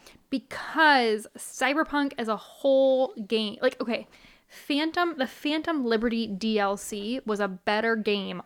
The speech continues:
on, if they had just released just that. That would have been a great game. But they didn't.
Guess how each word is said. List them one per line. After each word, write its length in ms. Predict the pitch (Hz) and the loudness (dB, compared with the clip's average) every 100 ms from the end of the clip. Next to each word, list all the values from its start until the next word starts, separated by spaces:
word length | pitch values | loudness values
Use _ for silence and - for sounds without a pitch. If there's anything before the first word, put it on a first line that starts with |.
| - | -6
on, 180 | 208 196 | -2 -2
if 140 | 202 - | -2 0
they 100 | 214 | 0
had 120 | 214 | 2
just 200 | 233 - | -2 -2
released 400 | 214 208 214 - 190 | -2 -2 -6 -8 -6
just 420 | 185 208 202 - | 0 0 0 -4
that. 280 | 196 185 - _ - | -4 -4 -6 _ -18
That 340 | 190 220 262 247 | -2 4 4 4
would 120 | 233 | 0
have 60 | 196 | 0
been 360 | 185 180 180 - _ - | -2 -2 -8 -12 _ -12
a 80 | 214 | -10
great 460 | - 180 170 - | -8 -6 -6 -6
game. 300 | - 147 - - - - | -8 -8 -8 -16 -20 -16
But 120 | - | -6
they 140 | 214 | -4
didn't. 420 | 226 339 294 269 | -2 0 0 0